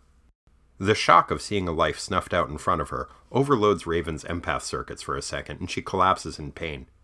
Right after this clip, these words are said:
Blood takes the opportunity to point out to his followers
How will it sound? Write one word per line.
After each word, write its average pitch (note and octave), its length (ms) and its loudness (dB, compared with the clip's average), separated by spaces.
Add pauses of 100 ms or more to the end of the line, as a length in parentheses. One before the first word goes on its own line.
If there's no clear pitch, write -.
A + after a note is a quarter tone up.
(460)
Blood F2+ 220 2
takes F#2 220 0
the F#2 120 2
opportunity F2 640 2
to D#2+ 100 -4
point F2+ 260 -2
out F2 160 2
to F#2 80 -2
his D#2 100 -2
followers F#2 500 2